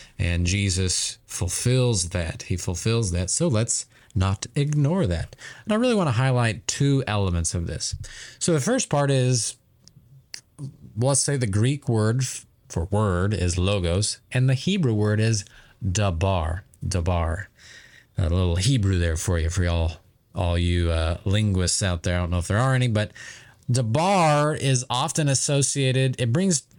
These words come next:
now, well, the Hebrew people, they use it in just an average way. It's a very common word, word, you know, he's, he, he spoke a word to them. But it also has a more of a relational side.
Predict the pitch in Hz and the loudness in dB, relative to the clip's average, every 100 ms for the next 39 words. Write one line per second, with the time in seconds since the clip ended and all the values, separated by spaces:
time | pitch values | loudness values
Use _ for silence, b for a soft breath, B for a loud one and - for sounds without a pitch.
0 | - 139 185 190 185 180 185 240 220 214 | -8 -2 2 2 2 0 0 0 0 -2
1 | 214 208 196 190 214 208 208 170 165 170 | 0 0 2 0 0 0 0 0 0 0
2 | - 110 139 110 117 160 110 92 95 127 | -2 -2 0 2 2 2 0 2 0 0
3 | 104 104 113 95 98 127 85 85 98 90 | 0 -2 0 0 2 0 0 -2 -2 -2
4 | 85 85 117 95 87 101 90 95 - 85 | -2 0 0 0 0 0 0 -2 -4 -4
5 | 90 104 107 B B B 101 92 107 101 | -4 -6 -12 B B B -6 -2 -2 -2
6 | 101 104 110 85 85 87 - B B B | 0 0 0 0 -2 -4 -10 B B B
7 | B B B 180 160 147 156 170 151 - | B B B 0 0 2 2 2 2 0
8 | 156 151 156 156 - 107 139 123 127 117 | 2 2 0 -2 -4 0 2 2 0 0
9 | 110 107 - 123 120 127 107 101 98 90 | 0 -2 -2 0 2 2 2 2 2 2
10 | 90 113 - 139 139 131 139 139 160 | 0 0 0 0 0 0 0 0 -2